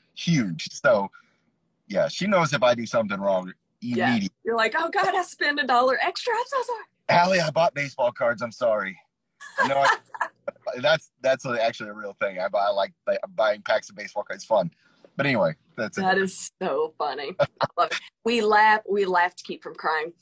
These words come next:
Speaker 2: I will say also, I say this ninety-nine percent of my live streams. So my live streams, everybody's completely different. And these are not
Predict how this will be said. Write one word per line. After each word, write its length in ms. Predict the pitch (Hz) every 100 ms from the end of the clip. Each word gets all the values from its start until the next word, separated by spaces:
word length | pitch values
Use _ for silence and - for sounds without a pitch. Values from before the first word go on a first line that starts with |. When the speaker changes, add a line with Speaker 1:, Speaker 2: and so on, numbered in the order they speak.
| _ -
Speaker 2:
I 80 | 190
will 240 | 208 220
say 240 | 214 175 -
also, 320 | 185 185 160 160
I 100 | 190
say 260 | 196 214 190
this 300 | 180 160 - _ _ _ _ -
ninety-nine 800 | 190 208 214 208 208 202 185 165
percent 340 | 170 170 160
of 60 | 160
my 140 | 156 151
live 240 | 151 156
streams. 300 | - 135 170
So 100 | 196
my 160 | 185 185
live 260 | 190 208
streams, 440 | 202 202 180 170 - _ _ _ -
everybody's 640 | 220 220 214 190 180 180
completely 680 | - 180 - 165 135 175 160
different. 520 | - 156 - 147 131 -
And 360 | 175 156 147 -
these 300 | 196 202 190
are 240 | 175 170 165
not 380 | 170 170 160